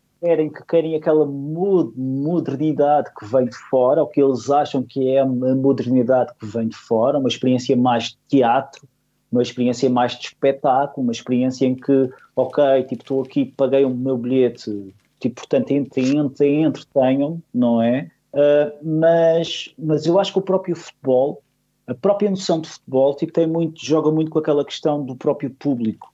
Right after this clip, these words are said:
Eu, eu até, eu por acaso, tipo, estou a ler um livro, que é um livro que eu, que eu aconselhei o, a, a, a semana passada, o Ultra. E o Ultra fala muito, tipo,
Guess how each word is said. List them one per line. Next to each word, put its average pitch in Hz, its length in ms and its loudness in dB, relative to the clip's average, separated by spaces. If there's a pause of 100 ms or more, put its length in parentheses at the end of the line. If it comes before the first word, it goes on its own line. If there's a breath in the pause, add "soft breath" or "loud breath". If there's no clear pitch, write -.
Eu, 131 460 0
eu 147 160 4
até, 160 460 2
eu 143 100 0
por 156 140 -2
acaso, 165 300 0
tipo, 160 120 -2
estou 156 160 0
a 151 40 2
ler 151 140 2
um 139 140 0
livro, 139 360 -2
que - 100 -4
é 135 40 0
um 131 80 0
livro 131 220 -4
que - 80 -4
eu, 135 340 0
que - 120 -2
eu 147 100 2
aconselhei 131 640 0
o, 117 220 -2
a, 120 40 2
a, 135 800 0
a 143 40 2
semana 139 280 0
passada, 127 400 0
o 135 60 4
Ultra. 127 520 0 (1040)
E 135 140 2
o 143 60 6
Ultra 165 520 4
fala 160 400 2
muito, 160 360 -4
tipo, - 180 -8